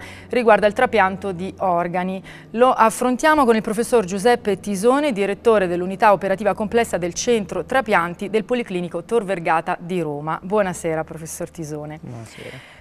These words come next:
Speaker 1: Professore, non possiamo non, non dare questa notizia recente. Sono ben cinquantamila i cittadini che hanno deciso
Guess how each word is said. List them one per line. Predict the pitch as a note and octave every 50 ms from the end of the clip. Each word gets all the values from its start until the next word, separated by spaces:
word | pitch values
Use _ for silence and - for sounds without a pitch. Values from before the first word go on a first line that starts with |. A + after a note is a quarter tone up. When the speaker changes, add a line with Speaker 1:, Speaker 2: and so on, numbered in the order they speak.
| - _
Speaker 1:
Professore, | - - D4 C4 D#4 D#4 - B3 A3+ A3
non | A3 A#3 G#3+
possiamo | - C4 - - - D#4+ D#4+ D4 B3 A#3+
non, | A#3 B3 B3 A#3+
non | A#3 A#3 A3+ A#3 C4 C4+ B3+
dare | A3+ A3 A3 A3+ G#3+ F#3+
questa | - G#3+ G3+ G3 - - A3+ G3+ G3+ G3+ G3 G3 G3 G3
notizia | G3+ G3+ G3+ G3 - A3 G3 - - - G#3+ G3+
recente. | G3+ G#3 G#3 - - A3 G3+ F#3+ F#3+ F3 G3+ F#3
Sono | - A3 A3 G#3+
ben | A#3 C4+ B3+
cinquantamila | - - A3+ - - A#3+ A#3 A3+ G#3+ - A3+ A#3 B3 C4+ C#4 C4+ B3 A3+ G#3 -
i | A3 G3+
cittadini | - - G#3 F#3 - A#3+ G3+ B3 B3 A3 G#3 G3
che | -
hanno | G#3+ G3+ G3
deciso | F#3 G3+ G3 - A3 G3+ E3+ F#3+ G3 F#3+